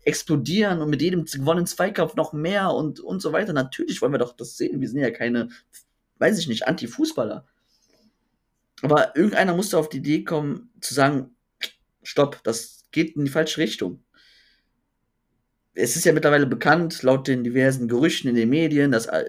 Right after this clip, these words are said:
Eberl Adiota mit, äh, da-, damit gelockt hat, dass Spieler X Y gehen sollen, Geld reinkommt und dass der Kader dann seinen, seinen, äh, en-, Wünschen, ähm, angepasst werden soll. A-, total, ich,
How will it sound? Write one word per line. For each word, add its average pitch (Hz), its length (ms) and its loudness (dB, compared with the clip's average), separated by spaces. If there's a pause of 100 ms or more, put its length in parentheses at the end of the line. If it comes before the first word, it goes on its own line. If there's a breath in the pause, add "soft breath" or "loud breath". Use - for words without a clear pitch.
(140)
Eberl 127 640 6
Adiota 123 400 0
mit, 117 300 0
äh, 110 260 -2
da-, 113 280 -2
damit 117 500 -6
gelockt 127 320 2
hat, 117 160 -2 (340 loud breath)
dass - 160 -2
Spieler - 340 2
X 127 120 -4
Y 113 360 0
gehen 147 300 2
sollen, 135 420 2
Geld 139 300 2
reinkommt 131 560 0
und 113 320 -2
dass 117 160 -2
der 117 100 -4
Kader 131 340 2
dann 120 200 -2
seinen, 117 380 -2 (340 loud breath)
seinen, 120 440 0
äh, 110 340 -2 (280 soft breath)
en-, 120 280 -4
Wünschen, 135 580 2
ähm, 107 340 -2
angepasst 139 480 -2
werden 123 160 -2
soll. 117 220 0
A-, - 240 -4 (280)
total, 143 540 0 (280)
ich, - 200 -14